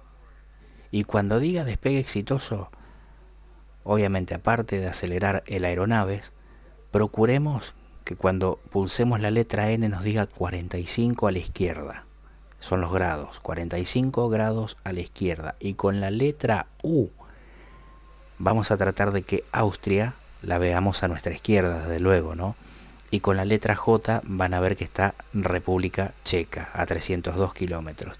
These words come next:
Tenemos que mantenernos entre cuarenta y cinco, cincuenta grados a la izquierda o setenta. ¿Sí? Más de eso no. Bueno,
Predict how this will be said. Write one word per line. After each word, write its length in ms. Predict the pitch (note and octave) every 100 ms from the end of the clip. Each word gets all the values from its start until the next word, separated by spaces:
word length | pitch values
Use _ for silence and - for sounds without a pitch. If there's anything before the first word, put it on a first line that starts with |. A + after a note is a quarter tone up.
| - -
Tenemos 340 | F#2 G#2+ G#2+
que 80 | G#2
mantenernos 540 | G#2 F#2+ G2+ G#2+ G#2+
entre 220 | G2+ F#2
cuarenta 340 | F2 F2 E2+ F2
y 40 |
cinco, 380 | D#2+ A#2 A#2 G2+
cincuenta 420 | F#2 F2 F#2+ F#2
grados 300 | F2 F2+ F2+
a 60 | D#2+
la 80 | E2
izquierda 400 | - G2 G2 F#2
o 100 | -
setenta. 540 | E2 D#2+ C#2 B1 - - - - - - - - - - - -
¿Sí? 320 | - F2+ G#2+ - - - -
Más 220 | - F2 F#2
de 80 |
eso 220 | F#2 - F2+
no. 180 | D#2 - - - - - - - - - - - - -
Bueno, 460 | G#2 F#2+ E2 E2